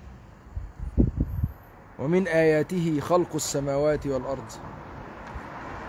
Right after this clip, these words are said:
"ومن آياته أن خلق لكم من أنفسكم أزواجا لتسكنوا إليها وجعل بينكم مودة ورحمة". دي آية من آيات الله، إنه يخلي الاتنين يحبوا بعض وهم ما يعرفوش بعض قبل كده.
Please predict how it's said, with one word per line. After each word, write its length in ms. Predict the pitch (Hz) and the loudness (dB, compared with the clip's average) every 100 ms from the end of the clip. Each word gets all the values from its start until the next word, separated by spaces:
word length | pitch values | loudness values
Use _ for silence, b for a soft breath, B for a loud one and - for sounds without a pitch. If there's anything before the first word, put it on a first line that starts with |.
| - - - - - 147 | -10 -6 -6 -6 0 4
"ومن 180 | 185 220 | 6 6
آياته 680 | 190 190 185 175 214 196 196 165 - - - - - - - - - - 165 | 10 10 10 8 4 2 2 0 -4 -6 -6 -6 -8 -8 -8 -8 -8 0 4
أن 80 | 165 | 6
خلق 380 | 196 208 185 | 8 8 6
لكم 340 | 185 196 185 175 | 6 4 4 4
من 120 | 180 | 2
أنفسكم 640 | 160 160 196 185 156 165 | 2 2 2 2 2 0
أزواجا 480 | 151 151 175 180 160 | -2 2 4 4 4
لتسكنوا 680 | 151 156 170 - 156 151 139 | 2 2 2 0 -2 -2 0
إليها 440 | 143 151 151 139 | 2 2 4 4
وجعل 440 | 139 131 147 143 131 | 2 2 2 2 2
بينكم 420 | 139 139 127 127 | 0 0 0 -2
مودة 380 | 123 123 123 120 113 | -2 -4 -4 -4 -4
ورحمة". 420 | 113 117 104 107 | -2 -2 -4 -4
دي 280 | 131 143 202 | -4 2 4
آية 140 | 180 | 4
من 120 | 123 | 2
آيات 220 | 123 147 | -2 -4
الله، 180 | 127 135 | -2 -2
إنه 160 | 139 123 110 | -2 -4 -4
يخلي 240 | 139 139 | -2 -2
الاتنين 360 | 117 113 131 139 | -4 -6 -6 -6
يحبوا 320 | 117 135 120 | -4 -4 -2
بعض 180 | 123 95 113 | -2 -2 -4
وهم 220 | 147 139 | -2 2
ما 60 | |
يعرفوش 300 | 120 117 147 | 2 0 -2
بعض 220 | 127 127 107 | 2 4 4
قبل 100 | - - | 0 -4
كده. 420 | - - - | -2 0 2